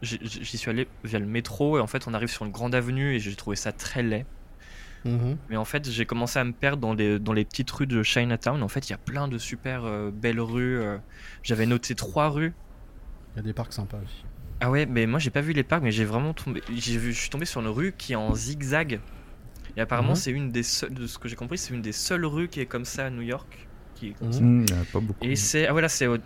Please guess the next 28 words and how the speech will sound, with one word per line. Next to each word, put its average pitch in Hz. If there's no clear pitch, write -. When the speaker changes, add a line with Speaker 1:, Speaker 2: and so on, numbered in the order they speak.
Speaker 1:
à 120
Doyers, 160
euh, 120
euh, 113
c'est 135
Pell 180
Street, -
Pell 156
Street, -
Speaker 2:
Ok. 117
Speaker 1:
Doyer 143
Street 156
et 120
Mott 135
Street. -
C'est -
trois 160
petites 120
Speaker 2:
Mhm. 151
Speaker 1:
rues 139
qui, -
que -
je 110
trouvais 113
incroyables 123
à, 107
à 110
Chinatown. 113